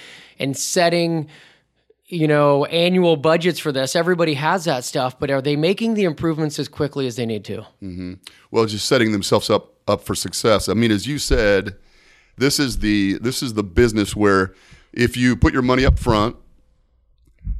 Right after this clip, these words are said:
Speaker 2: uh, you know, you're buying equipment, you're training your employees, you're, you're identifying hazards and making corrections in your workplace. If you're doing that up front, making that initial investment,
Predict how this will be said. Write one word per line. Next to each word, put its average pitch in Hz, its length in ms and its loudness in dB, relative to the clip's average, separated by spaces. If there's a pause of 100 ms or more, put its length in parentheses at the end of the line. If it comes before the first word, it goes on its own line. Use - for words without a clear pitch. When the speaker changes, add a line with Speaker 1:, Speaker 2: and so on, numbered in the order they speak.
(100)
Speaker 2:
uh, 95 300 2
you 101 120 0
know, 101 100 0
you're 101 140 2
buying 107 380 2
equipment, 131 520 2
you're 101 140 0
training 117 320 2
your 104 140 2
employees, 120 680 2
you're, 98 320 0
you're 92 460 -4 (100)
identifying 113 580 -2
hazards 110 460 0
and 98 120 -2
making 107 280 -2
corrections 107 480 0
in 98 80 0
your 95 100 0
workplace. 110 760 0 (380)
If 110 180 -8
you're 113 100 -4
doing 127 420 0
that 117 180 2
up 98 140 -2
front, 113 260 -2
making 110 320 0
that 104 140 4
initial 110 440 0
investment, 101 640 -2